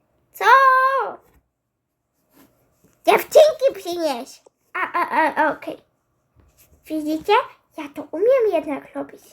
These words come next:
Tak, tak mnie. E, skąd mi się wzięła urodzinowa czapeczka na głowie? A, dobra, mniejsza.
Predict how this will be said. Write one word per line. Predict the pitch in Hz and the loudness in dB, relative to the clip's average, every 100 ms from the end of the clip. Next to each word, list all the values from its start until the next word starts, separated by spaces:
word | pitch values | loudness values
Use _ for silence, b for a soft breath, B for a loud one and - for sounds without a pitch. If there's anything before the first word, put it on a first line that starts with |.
| _ _ _ _ _ | _ _ _ _ _
Tak, | 453 - | -8 -8
tak | 294 285 | -8 -10
mnie. | 285 269 277 - _ _ _ _ _ - - - - - - - - _ _ _ _ - | -8 -8 -10 -16 _ _ _ _ _ -14 -8 -8 -6 -2 -4 -4 -14 _ _ _ _ -6
E, | 339 320 294 285 294 | -2 0 0 -2 -4
skąd | 294 359 480 | -6 -6 -2
mi | 427 | -4
się | - 330 | -4 -6
wzięła | 320 302 285 - | -6 -6 -6 -6
urodzinowa | 320 320 294 294 277 262 277 | -4 -4 -4 -4 -4 -4 -6
czapeczka | 277 - - - - | -8 -18 -20 -20 -20
na | - | -20
głowie? | - 160 190 _ B B B B B B - | -18 -18 -20 _ B B B B B B 0
A, | 320 311 | 2 2
dobra, | 285 294 269 | -2 -2 -4
mniejsza. | 262 262 - | -4 -8 -12